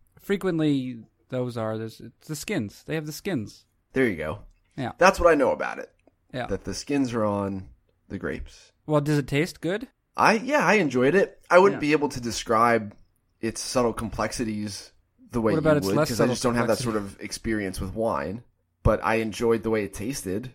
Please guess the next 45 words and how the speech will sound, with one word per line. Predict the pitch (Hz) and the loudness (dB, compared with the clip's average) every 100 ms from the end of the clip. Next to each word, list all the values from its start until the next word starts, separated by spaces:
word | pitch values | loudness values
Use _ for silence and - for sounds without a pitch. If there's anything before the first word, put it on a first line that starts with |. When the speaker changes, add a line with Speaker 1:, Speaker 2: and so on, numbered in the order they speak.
| - | -6
Speaker 1:
You | 135 | -2
like | 123 - | -2 -4
tasting | 123 - 110 | -10 -10 -12
it, | 104 | -10
yeah. | 120 113 107 - | -8 -10 -12 -10
Yeah, | 131 113 | -6 -4
that's | 127 - | -6 -6
one | 123 | -8
of | |
the | 104 | -6
best | 110 - | -10 -8
parts | 113 107 | -12 -12
of | 107 - | -16 -16
wine. | 101 104 127 _ _ | -14 -12 -14 _ _
It's | - | -16
tasting | - 113 - 117 | -10 -10 -10 -14
it. | 113 _ _ 110 | -14 _ _ -12
Speaker 2:
Mm-hmm. | 104 85 107 - _ - - - - _ _ | -10 -10 -12 -14 _ -20 -20 -20 -20 _ _
Speaker 1:
The | 147 156 | -8 -2
best | 175 226 - | 2 2 0
parts | 202 143 | -2 -2
of | |
wine | 127 120 117 120 _ 139 | -2 -2 -4 -8 _ -4
are | 123 120 117 113 - _ _ _ | 0 0 -2 -6 -10 _ _ _
before | 139 120 170 180 | -14 -10 -2 0
you | |
drink | 147 110 98 | 0 -4 -8
it, | 123 - _ _ _ _ _ - | -10 -10 _ _ _ _ _ -10
right? | 127 131 - _ - | -6 -6 -10 _ -14
And | 135 | -10
you're | 120 | -8
like, | 104 - _ - | -10 -12 _ -8
"Oh, | 131 | -6
I'm | 123 | -4
about | 117 117 | -4 -4
to | 120 | -6
drink | 113 117 | -8 -10
some | - 107 | -8 -10
wine." | 104 107 117 | -8 -6 -8
And | 120 120 | -6 -6
then | 117 | -4
while | 113 127 135 | 0 0 0
you're | 123 | -2
drinking | 113 120 - 107 | -6 -8 -6 -8
it, | 107 | -8